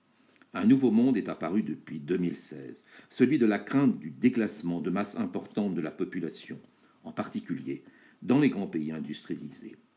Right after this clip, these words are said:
Le Brexit et l'élection de Donald Trump soulignent l'ampleur de ce repli, tandis que s'exerce la redoutable concurrence des pays émergents, grands et moins grands, qui créent par ailleurs de dangereuses formes de dépendance,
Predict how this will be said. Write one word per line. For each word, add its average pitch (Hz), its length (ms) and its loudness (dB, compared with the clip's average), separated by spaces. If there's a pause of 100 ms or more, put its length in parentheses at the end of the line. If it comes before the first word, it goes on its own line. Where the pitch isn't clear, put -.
(180)
Le 90 100 -2
Brexit 127 480 0 (320)
et - 80 0
l'élection 113 440 4
de 95 100 2
Donald 87 320 -2
Trump 123 320 2 (320)
soulignent 156 420 4
l'ampleur 135 460 6
de 98 80 -4
ce - 120 -6
repli, - 420 -6 (440)
tandis 127 240 4
que - 120 0
s'exerce 113 680 0
la 90 80 -2
redoutable 110 540 0
concurrence 104 500 2
des 73 120 -4
pays 107 340 2
émergents, 82 480 -6
grands 101 320 2
et 104 100 0
moins 78 220 -6
grands, 69 320 -12 (400)
qui - 160 -4
créent 95 220 2
par 147 240 -2
ailleurs 76 380 -4 (260)
de 92 100 -2
dangereuses 98 580 2
formes 87 320 -4
de 73 80 -8
dépendance, 76 800 -4